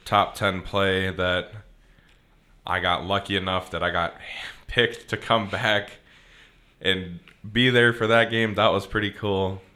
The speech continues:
Again, shout out Josh Hornbacher for being one of the best bosses on campus. Um, again, just looking forward to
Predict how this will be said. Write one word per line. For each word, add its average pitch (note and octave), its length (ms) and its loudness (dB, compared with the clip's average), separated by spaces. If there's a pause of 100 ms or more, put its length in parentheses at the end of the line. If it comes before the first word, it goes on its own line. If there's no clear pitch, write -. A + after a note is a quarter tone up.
Again, F2 260 -2
shout F#2 220 0
out F2+ 140 0
Josh F2+ 240 0
Hornbacher F2 580 -2
for F2 80 -4
being F2+ 260 -4
one F2+ 100 -2
of F2 40 -2
the E2 80 -6
best F2 260 -4
bosses F2+ 340 -2
on F2 200 -4
campus. E2+ 500 -8 (840)
Um, F2+ 500 0 (260)
again, F2+ 400 0
just E2+ 180 -10
looking G2 360 -4
forward G2 400 -4
to F#2 420 -6